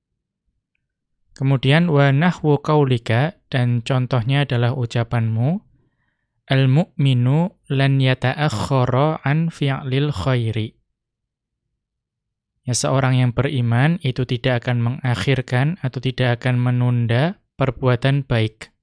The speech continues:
Ya, maka di sini, fihi isnadu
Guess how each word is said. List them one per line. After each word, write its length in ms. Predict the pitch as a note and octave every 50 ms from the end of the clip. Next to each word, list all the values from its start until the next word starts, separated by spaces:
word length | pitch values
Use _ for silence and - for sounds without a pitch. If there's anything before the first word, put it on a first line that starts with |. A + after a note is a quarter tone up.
| _ _ _ _ _ _ _ _ _ _ _ _ _ _ _ _ _ _ _ _ _ _ _ _ _ _ _ _ _ _ _
Ya, 80 | - A#2+
maka 320 | A#2 B2 A#2+ - C3+ E3 F3
di 120 | - C#3+
sini, 320 | - - C#3 B2 A#2+ A#2+ D#3 G#3 - _ _ _ _ _ _ _ _ _ _ _ _ _ _ _ _ _ _ _ _ _ _ _ _ _ _ _ _ _ _ _ _ _ _ _ _ _ _ _ _ _ -
fihi 720 | - - F3 F#3 F3+ D#3 B2 A2 A#2+ C#3 D#3+ F#3+ G3 - -
isnadu 1040 | D#3 D3 - - - - C#3+ D3 D3+ C#3+ C3+ C3 A#2+ A2+ B2+ C3+ D#3 F3 F#3+ G3